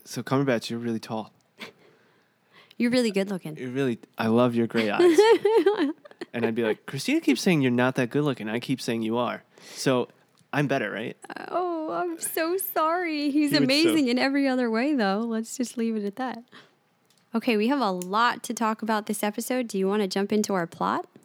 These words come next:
Speaker 1: Let's do it. You know, I have to say, maybe they have it right, the English, with their tea. Because I'm sick, I have a big glass of tea, and it's cold already.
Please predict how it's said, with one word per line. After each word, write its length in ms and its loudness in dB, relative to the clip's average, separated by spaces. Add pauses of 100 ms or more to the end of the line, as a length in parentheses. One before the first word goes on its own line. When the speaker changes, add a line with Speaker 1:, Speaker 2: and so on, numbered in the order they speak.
Speaker 1:
Let's 100 -18
do 160 -4
it. 100 -8 (600)
You 80 -6
know, 80 4
I 60 4
have 140 2
to 100 0
say, 240 -2
maybe 340 -2
they 140 0
have 200 -4
it 80 -6
right, 400 -8 (280)
the 120 -8
English, 560 -8
with 160 -8
their 140 -2
tea. 360 -8 (640)
Because 380 -4
I'm 120 -6
sick, 360 -6
I 100 -8
have 180 -8
a 60 -10
big 540 -2 (720)
glass 420 -2
of 80 -10
tea, 400 -8
and 140 -8
it's 100 -12
cold 320 -6
already. 340 -10